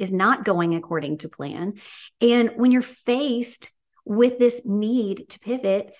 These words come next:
you can pretty much realize right out of the gate, am I gonna resist this and it's gonna be miserable and uncomfortable and terrible and pout about it for a little while? I'm gonna get emotional and then I'm gonna make everyone around me feel really upset and frustrated about it.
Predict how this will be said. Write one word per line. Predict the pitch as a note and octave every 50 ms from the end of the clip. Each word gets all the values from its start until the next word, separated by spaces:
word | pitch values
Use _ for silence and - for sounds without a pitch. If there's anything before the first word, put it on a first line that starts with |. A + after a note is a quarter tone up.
| _ _ _ -
you | G#3 G3+ G#3+ A3+ C4 C#4+
can | C#4 - D#4 D4 C#4+ C#4 C#4 C4+ - _ _ _ _
pretty | - B3 C#4+ D4+ D4
much | D4 C#4 C#4+ - -
realize | A3+ A#3+ B3+ B3+ B3+ A#3 A3 G#3+ G#3+
right | G#3 G#3+ A3 A#3
out | A#3 A#3
of | A#3 G#3+
the | G3
gate, | G3 A3+ A#3+ A#3 - - G3+
am | G3+ G#3
I | A3
gonna | A#3 A#3+ B3
resist | A3 G3 F#3 F3+ F3 F3 F#3 F3+ G3 G3 - - B3
this | G#3 A#3 A#3+ B3 B3+ B3+ -
and | G#3+ G3+ G3+
it's | F#3+ - -
gonna | - G3+ G3+
be | G3 F#3+ F#3
miserable | F3 E3+ F3 F#3+ F#3+ F#3+ G3+ G#3 A3
and | G#3 G3
uncomfortable | F3 E3+ - F3 F3 - F#3+ F#3 G3 F#3
and | F3+ E3+
terrible | D#3+ F3 E3+ F3 F3+ G3 G3
and | F#3+ F3 E3 D#3
pout | - - - E3+ F3
about | F3+ F#3 G3 G3 G3+
it | G3+ G3 -
for | G#3 G3
a | G3+
little | G3+ G#3 G3+ G3+
while? | G3+ G3+ G3+ G3+
I'm | G3+ F3+
gonna | F3+ F3
get | F3+ F#3
emotional | F3+ F3+ E3+ E3+ F3+ F3 - A3 A3 A3 A3+
and | G#3+
then | F#3 F3+
I'm | F3 E3
gonna | E3+ E3
make | E3 E3 E3
everyone | F3+ F3+ F#3+ F#3+ F3+ F3 E3
around | D#3+ D#3+ D#3+ D#3 E3 F3 G3 A3
me | A#3 B3+ C4 C4 C4+ C4+
feel | C4 - - C4+ C4 C4+ C4+ C4+ C4 C4 C4
really | A#3+ B3 B3+ C4 C4 C4 C4 C4 C4 C4 A#3+
upset | B3 B3 B3+ - - B3+ B3
and | B3 B3 B3
frustrated | C4 B3 B3+ B3+ - B3+ C4 B3+ C4 C4 C4
about | B3+ C4 C4 C4 C4+
it. | C#4 - -